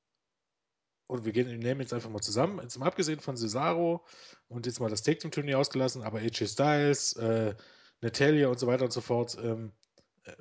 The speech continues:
für die ge-, gab's, äh, okay, Natalia hat ihr Titelmatch noch nicht, aber, ähm, ja, die sind, g-, bekommen, au-, nehmen wir einfach mal das Number One Contender Match. Bringen wir es von letzter Woche, bringen wir es einfach mal auf den Punkt.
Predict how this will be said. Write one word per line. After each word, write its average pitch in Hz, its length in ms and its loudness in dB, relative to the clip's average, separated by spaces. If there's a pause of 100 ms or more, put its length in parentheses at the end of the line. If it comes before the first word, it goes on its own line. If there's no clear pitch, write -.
(140)
für 131 180 -2
die 139 120 -4
ge-, 139 180 2
gab's, 135 400 2
äh, 123 120 -8
okay, 123 260 -4
Natalia 110 320 0
hat 117 140 -2
ihr 101 80 -6
Titelmatch 107 380 -8
noch 113 80 -6
nicht, 123 200 -6
aber, 107 400 0 (400)
ähm, 104 360 -10 (800)
ja, 104 360 -2 (180)
die 120 440 0 (180)
sind, 160 380 0
g-, 131 100 -2
bekommen, 147 420 4
au-, 156 280 -4 (720)
nehmen 180 200 4
wir 160 80 6
einfach 135 160 2
mal 127 80 4
das 123 140 2
Number 117 180 -2
One 104 120 -8
Contender 104 280 -4
Match. 87 260 -14
Bringen 127 180 -2
wir 120 40 -2
es 113 80 -4
von 113 220 -8
letzter 113 240 0
Woche, 107 160 -2
bringen 113 200 -4
wir 120 40 -6
es 110 80 -6
einfach 107 180 -10
mal 101 60 -6
auf 95 100 -8
den - 60 -18
Punkt. 104 280 -8